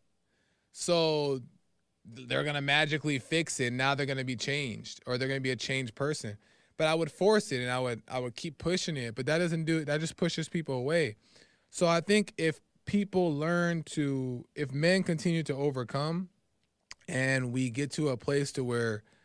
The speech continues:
the order is coming out of us naturally as we grow into it, then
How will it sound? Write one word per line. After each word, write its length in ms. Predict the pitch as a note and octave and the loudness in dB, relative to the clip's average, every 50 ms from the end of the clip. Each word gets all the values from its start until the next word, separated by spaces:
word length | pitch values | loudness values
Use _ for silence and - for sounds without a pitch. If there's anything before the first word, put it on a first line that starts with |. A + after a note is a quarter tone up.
| _ _ _ _ _ _ _ _ _ _ | _ _ _ _ _ _ _ _ _ _
the 100 | C3+ C3+ | -4 -4
order 420 | - - D3+ D#3+ D#3+ D#3 D3+ C#3+ | 0 4 4 6 6 6 4 4
is 180 | C#3 C3 B2 - | 2 2 0 -4
coming 300 | - - D#3+ C#3 C3+ B2 | -4 -4 -2 -2 0 2
out 180 | B2 C3+ D3 C#3+ | 2 2 2 2
of 100 | C#3 C3 | 2 0
us 120 | A#2+ G#2+ | -2 -2
naturally 560 | C3 B2+ B2+ C3+ C3 - D#3 D#3+ E3+ F3 E3 | 0 0 0 0 0 -2 -2 0 0 0 2
as 180 | C3+ C3 B2 A2+ | 0 0 -2 -2
we 100 | A#2 A#2 | -4 -2
grow 280 | A#2 B2+ B2+ C3+ C#3 | 0 0 0 0 0
into 260 | C#3+ D#3+ D#3 - D#3+ E3+ | -2 -4 -2 -2 0 0
it, 200 | F3 F3 - - _ _ _ _ _ _ _ _ _ _ _ | 0 -2 -4 -8 _ _ _ _ _ _ _ _ _ _ _
then 600 | B2+ B2+ C#3+ D3 D3 D3 D3 C#3+ C#3 C3+ C3 A#2+ | -2 0 0 2 2 2 2 0 0 0 -2 -4